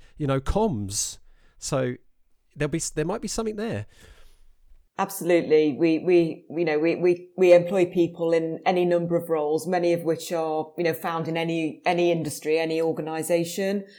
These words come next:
Speaker 2: Um, so you're, you're really future-proofing your career by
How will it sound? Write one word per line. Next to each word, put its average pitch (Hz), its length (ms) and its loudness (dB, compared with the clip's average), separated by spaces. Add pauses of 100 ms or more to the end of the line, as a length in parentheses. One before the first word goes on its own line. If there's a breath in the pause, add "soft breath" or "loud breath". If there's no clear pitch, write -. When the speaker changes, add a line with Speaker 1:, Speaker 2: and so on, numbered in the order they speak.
(300 loud breath)
Speaker 2:
Um, 160 220 -4
so 180 180 2
you're, 175 420 6
you're 185 160 2
really 180 240 6
future-proofing 170 720 -6
your 156 160 -2
career 160 400 0
by 151 400 -4